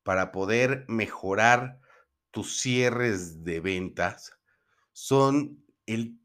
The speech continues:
tipo de preguntas de valor que hay que realizar. Muchas ocasiones como vendedores caemos en el pecado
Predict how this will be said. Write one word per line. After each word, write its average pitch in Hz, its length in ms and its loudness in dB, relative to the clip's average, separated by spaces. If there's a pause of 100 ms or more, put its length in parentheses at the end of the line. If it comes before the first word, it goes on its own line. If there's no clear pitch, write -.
tipo 202 500 2
de 165 140 4
preguntas 139 1040 4
de 117 120 4
valor 135 720 6 (160)
que 107 380 -2
hay 127 400 6
que 131 140 2
realizar. 120 920 2 (1900)
Muchas 175 300 4
ocasiones 175 580 4
como 165 300 0
vendedores 151 540 2
caemos 156 760 2
en 151 100 0
el 135 220 0
pecado 131 640 0